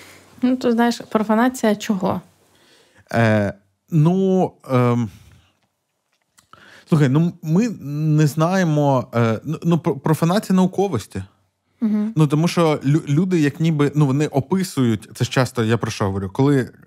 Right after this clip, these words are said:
Speaker 2: починають якусь, типу, складну соціальну поведінку, е, пояснювати тим, що, ну, конечно, ну, це ж нейромедіатор такий-то, значить, е, вплинув на такий-то рецептор, і воно так спрацювало.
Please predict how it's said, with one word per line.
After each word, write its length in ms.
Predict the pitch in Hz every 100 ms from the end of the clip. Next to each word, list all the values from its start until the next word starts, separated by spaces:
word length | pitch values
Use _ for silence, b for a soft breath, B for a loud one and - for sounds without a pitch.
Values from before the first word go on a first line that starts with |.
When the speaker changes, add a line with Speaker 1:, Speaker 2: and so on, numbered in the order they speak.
| _ _
Speaker 2:
починають 640 | 139 - 147 131 107 98 - -
якусь, 540 | 120 127 147 127 - - -
типу, 320 | 113 107 101
складну 560 | - - 135 143 135 104
соціальну 600 | - 117 131 120 113 104
поведінку, 720 | 127 139 170 302 262 107 95 B B B B B -
е, 140 | 127 104
пояснювати 880 | 147 139 180 247 - 160 135 - 131
тим, 340 | - 254 233
що, 160 | - 151
ну, 160 | 180
конечно, 680 | 180 202 208 151 95 - 98
ну, 160 | 107 170 202
це 100 | 190
ж 240 | - -
нейромедіатор 880 | 151 180 165 156 151 156 139 127 117
такий-то, 640 | - 131 220 226 - 95 95 b b -
значить, 560 | 123 113 - 95 - b b b b -
е, 400 | 117 117 120 120
вплинув 600 | 123 - 185 190 147 123
на 320 | 143 147 143
такий-то 440 | 131 151 170 147 147
рецептор, 580 | 156 226 240 - 117 117
і 80 | 147
воно 280 | 170 180 165
так 220 | 131 -
спрацювало. 760 | - 120 - 107 95 80 -